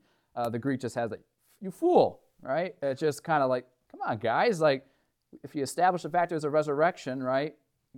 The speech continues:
you know, we gotta get over this fact." Um, and, and it's not gonna be what you're thinking,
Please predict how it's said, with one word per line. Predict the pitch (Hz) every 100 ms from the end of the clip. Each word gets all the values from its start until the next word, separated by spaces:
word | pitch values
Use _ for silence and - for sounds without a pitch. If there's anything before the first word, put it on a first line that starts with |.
| 131
you | 135
know, | 127 123
we |
gotta | 131 139 139
get | 143
over | 147 135
this | 123 -
fact." | 120 95 - _ _ _ _ _ -
Um, | 113 113 107 98 92 95 -
and, | 117 113 123
and |
it's | 123 127
not | 143 143
gonna | 156 135
be | 139
what | 131 113
you're | 131
thinking, | - 139 120 95